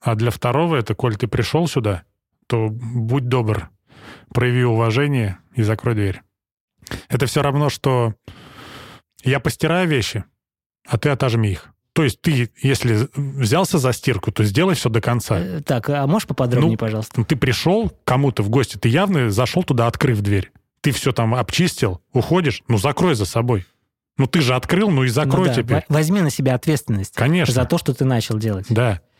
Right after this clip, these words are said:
Speaker 2: Правда.
Speaker 1: Доведи до
Speaker 2: А
Speaker 1: конца.
Speaker 2: вот почему, как ты думаешь, вор был недоволен вот этим всем? Почему он считает ленивым монаха? Почему это лень в его понимании?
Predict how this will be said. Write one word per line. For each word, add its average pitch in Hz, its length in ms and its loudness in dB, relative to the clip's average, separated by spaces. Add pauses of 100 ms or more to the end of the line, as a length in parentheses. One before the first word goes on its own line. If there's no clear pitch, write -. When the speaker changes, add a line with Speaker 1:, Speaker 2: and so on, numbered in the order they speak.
(300)
Speaker 2:
Правда. 123 340 0
Speaker 1:
Доведи 165 380 2
до 117 80 0
Speaker 2:
А - 60 2
Speaker 1:
конца. 123 180 2
Speaker 2:
вот 131 200 0
почему, 208 420 0
как 156 160 -4
ты 151 100 -10
думаешь, 151 320 0
вор 156 460 0
был 175 260 0
недоволен 131 680 0 (160)
вот 117 200 -2
этим 110 220 -2
всем? 98 260 -4
Почему 196 320 0
он 135 80 0
считает 143 400 0
ленивым 139 480 0
монаха? 110 480 -2 (240)
Почему 196 320 0
это 131 120 -2
лень 139 300 2
в - 80 -8
его 110 220 0
понимании? 104 520 -2